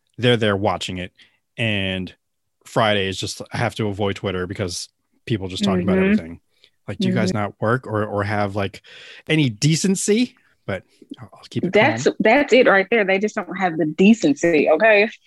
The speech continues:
Speaker 1: Yeah. <laughs> I, I, again, a little bitter. Let me, let me break it down. I'm, I'm good. I'm good. None of this, by the way, is on my notes for what I wanted to talk about,
Speaker 2: <laughs>
Speaker 1: other than the covid thing, the vaccine. So I'm happy about
Speaker 2: Mm-hmm.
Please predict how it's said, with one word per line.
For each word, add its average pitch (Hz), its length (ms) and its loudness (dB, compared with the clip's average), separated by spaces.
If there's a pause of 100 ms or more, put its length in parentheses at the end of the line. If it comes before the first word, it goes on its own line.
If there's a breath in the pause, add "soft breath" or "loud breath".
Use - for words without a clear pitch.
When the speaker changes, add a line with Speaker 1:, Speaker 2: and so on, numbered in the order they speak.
(100)
Speaker 1:
Yeah. 123 400 2 (280 soft breath)
<laughs> - 280 -12
I, 160 200 2
I, 165 160 2
again, 156 320 2
a 151 80 -2
little 139 200 2
bitter. 120 240 4
Let 123 100 0
me, 117 180 0
let 123 160 -4
me 113 80 0
break 113 180 0
it 123 60 0
down. 98 360 -2 (120)
I'm, 98 180 -10
I'm 95 120 -10
good. 85 260 -10 (100)
I'm 98 60 -12
good. - 240 -16 (840)
None 262 180 4
of 190 80 2
this, - 500 0
by 117 140 2
the 110 80 2
way, 101 320 2
is 101 180 -2
on 104 140 0
my 101 100 0
notes 92 260 -6
for 92 480 -4
what 104 220 0
I 95 60 0
wanted 92 280 -2
to 247 60 6
talk 101 140 2
about, 247 200 4
Speaker 2:
<laughs> - 20 0
Speaker 1:
other 254 200 4
than 151 460 4 (100)
the 127 100 2
covid 110 460 2
thing, 98 680 -4
the 107 160 -2
vaccine. 98 640 -2 (320 soft breath)
So - 180 -8
I'm 92 100 -6
happy 95 220 -4
about 95 180 0
Speaker 2:
Mm-hmm. 85 220 0